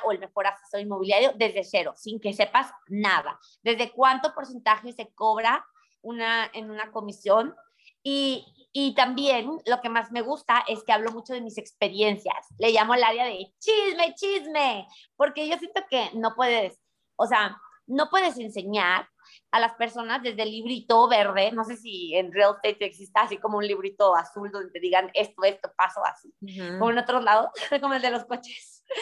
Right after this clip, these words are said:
Speaker 1: Pero, o sea,
Speaker 2: De Baldor.
Speaker 1: eh, no puedes enseñarlo así porque nunca va a pasar lo que dice el reglamento. Jamás. Yo he tenido miles de clientes y siempre te pasan cosas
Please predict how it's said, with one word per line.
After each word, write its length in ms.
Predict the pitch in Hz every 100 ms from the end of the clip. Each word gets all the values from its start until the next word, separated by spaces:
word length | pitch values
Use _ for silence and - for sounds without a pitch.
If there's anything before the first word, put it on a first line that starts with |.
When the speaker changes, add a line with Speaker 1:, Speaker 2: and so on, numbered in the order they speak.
| 453 453 208
Speaker 1:
Pero, 420 | 208 311 311 277 254 - _ -
o 180 | 294
sea, 260 | 302 302 277
Speaker 2:
De 60 | 285 -
Baldor. 480 | 190 190 208 208 196
Speaker 1:
eh, 180 | 294 294 _ 311 302 _ - 294
no 180 | 320 349
puedes 240 | 415 403
enseñarlo 440 | 392 _ 254 254
así 360 | 277 - 262 254
porque 260 | 277 254 247
nunca 340 | 247 302 302 311
va 60 |
a 80 | 285
pasar 420 | 262 262 240 247 _
lo 180 | 262 254
que 100 | 240
dice 500 | 220 220 240 247 - _ _ _
el 180 | 220 202
reglamento. 840 | 202 185 185 175 165 160 127 107 -
Jamás. 380 | 262 277 262 233
Yo 80 | 320
he 40 |
tenido 300 | 339 330 320
miles 220 | 285 262 254
de 120 | 214
clientes 420 | 220 220 226 233
y 80 | 254
siempre 240 | 247 269 302
te 100 | -
pasan 280 | 226 226
cosas 320 | 208 208 220